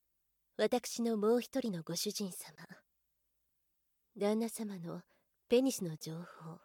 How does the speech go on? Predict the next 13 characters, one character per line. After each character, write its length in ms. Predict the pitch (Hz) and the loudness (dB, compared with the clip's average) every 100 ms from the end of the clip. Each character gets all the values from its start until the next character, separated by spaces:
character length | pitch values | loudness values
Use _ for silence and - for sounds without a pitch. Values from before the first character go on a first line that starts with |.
| _ _ _ _ _ _ - | _ _ _ _ _ _ 0
登 200 | 175 180 | 2 4
録 200 | 190 214 | 2 -2
が 120 | 208 | -4
完 240 | - 175 190 | -4 -6 -4
了 160 | 190 | -6
い 60 | 190 | -8
た 100 | 190 | -10
し 140 | - | -10
ま 80 | 185 | -10
し 120 | 214 | -12
た。 240 | - - - _ _ _ _ _ _ _ _ _ _ _ _ _ _ _ | -14 -20 -20 _ _ _ _ _ _ _ _ _ _ _ _ _ _ _
え 140 | - | 0
え。 40 | 226 | 0